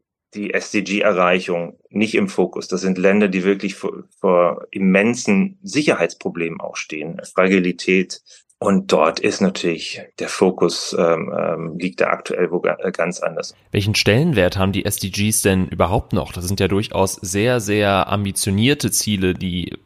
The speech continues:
Speaker 2: eigentlich gerade fast unerreichbar scheinen.
Speaker 1: Wir, wir haben, äh, in unserem Gespräch bisher vor allem, äh,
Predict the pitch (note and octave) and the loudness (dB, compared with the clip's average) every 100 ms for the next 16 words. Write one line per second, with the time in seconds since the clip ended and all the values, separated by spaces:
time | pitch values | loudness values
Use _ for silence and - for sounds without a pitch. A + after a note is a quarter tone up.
0 | - F2 A2+ G#2 F2+ - E2+ F2+ F2 F#2+ | -2 0 0 -2 -6 -2 2 2 0 -2
1 | - - - F2 G2+ - - - - - | -2 -4 -4 -2 -2 -4 -8 -8 -10 -12
2 | - G#2+ G#2+ G2+ A2 D3+ A#2+ G2 G#2 G#2 | -8 -8 -2 0 2 -2 -6 0 4 4
3 | A2 A2 A2+ G#2+ G#2 - A2+ - A#2+ A2+ | 2 -4 -6 -8 -6 0 0 0 -2 2
4 | G#2+ - G2 G2+ G2+ G#2 F#2+ G2 | 2 2 0 2 2 2 0 0